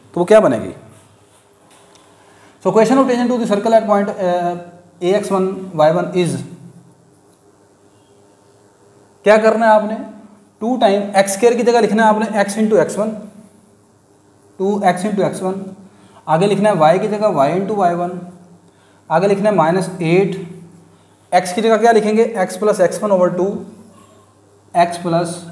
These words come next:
x one over two, फिर आपने लिखना है plus twelve, y की जगह आपने लिखना है y plus वाई वन over two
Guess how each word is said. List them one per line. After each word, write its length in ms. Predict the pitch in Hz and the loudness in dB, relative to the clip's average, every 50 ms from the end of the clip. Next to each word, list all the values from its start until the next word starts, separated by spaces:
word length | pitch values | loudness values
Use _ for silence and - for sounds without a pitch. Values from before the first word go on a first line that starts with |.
| - - - - | -20 -12 -8 -6
x 280 | 156 156 - - - | -6 -6 -6 -8 -8
one 160 | 175 175 175 175 175 - 151 | -8 -6 -6 -8 -8 -6 -4
over 400 | 143 143 143 151 151 156 - - | -4 -2 -2 -2 -2 -4 -4 -4
two, 320 | 180 185 165 143 - - - - - - - - - - - _ _ _ _ _ _ _ - - | -2 -2 -2 -2 -4 -6 -10 -12 -16 -20 -20 -20 -20 -20 -20 _ _ _ _ _ _ _ -6 -2
फिर 120 | 190 190 | 2 4
आपने 240 | 214 208 214 214 220 | 6 4 4 2 -2
लिखना 240 | 214 202 208 208 214 | -4 -4 -2 -2 -2
है 520 | 208 202 202 208 208 208 208 208 208 196 165 - - - | 0 0 2 2 2 2 2 2 2 0 -4 -8 -10 -2
plus 220 | 170 202 208 208 - | 0 0 0 0 0
twelve, 300 | 180 175 185 196 220 214 - - - - - - - _ _ _ _ _ _ _ _ _ _ _ _ _ _ _ _ _ _ _ _ _ _ _ - _ _ - - - 135 | 0 2 2 2 2 0 -6 -10 -14 -18 -20 -20 -20 _ _ _ _ _ _ _ _ _ _ _ _ _ _ _ _ _ _ _ _ _ _ _ -20 _ _ -20 -14 2 4
y 200 | 151 160 170 185 | 6 6 6 6
की 60 | 220 | 4
जगह 180 | 214 226 226 233 | 0 2 2 2
आपने 160 | 226 226 226 | 2 2 0
लिखना 220 | 214 175 165 196 202 | -4 -2 -2 -2 0
है 480 | 185 175 156 160 180 - - - - - - - - - - _ - _ _ _ _ _ _ _ _ _ _ _ _ _ _ _ _ 131 117 123 | 2 2 2 2 0 -2 -6 -12 -16 -20 -20 -20 -20 -20 -20 _ -20 _ _ _ _ _ _ _ _ _ _ _ _ _ _ _ _ -8 0 2
y 140 | 143 156 185 214 214 214 | 4 4 4 4 2 0
plus 240 | 226 226 214 - - | 0 0 0 0 0
वाई 180 | 170 160 160 165 | 0 0 0 0
वन 140 | 170 180 180 | 0 -4 -6
over 420 | 175 160 151 151 180 196 190 - | -6 -6 -4 -2 -2 -2 -2 -2
two 160 | - 160 156 | -4 -4 -4